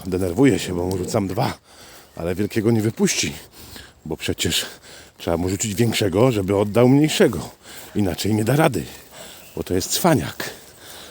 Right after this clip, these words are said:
Cwaniak z Sosnowca. O, o, o, o, o. Cwaniaczku, cwaniaczku, ty, mordo. Nasyp,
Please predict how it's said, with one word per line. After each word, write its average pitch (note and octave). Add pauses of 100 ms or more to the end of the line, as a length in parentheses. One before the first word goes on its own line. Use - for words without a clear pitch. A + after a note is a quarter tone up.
(280)
Cwaniak F#2
z -
Sosnowca. A#2 (920)
O, G2
o, - (680)
o, G2 (160)
o, G2
o. F2+ (480)
Cwaniaczku, F#2+ (460)
cwaniaczku, G2+
ty, E2+ (500)
mordo. A2+ (2250)
Nasyp, A2